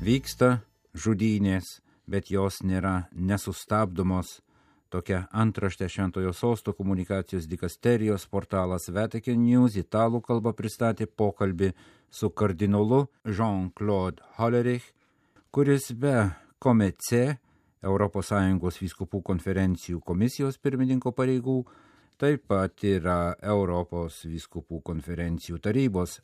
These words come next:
vicepirmininkas. Ar tai,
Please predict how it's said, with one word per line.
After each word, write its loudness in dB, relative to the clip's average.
vicepirmininkas. -4
Ar 0
tai, 0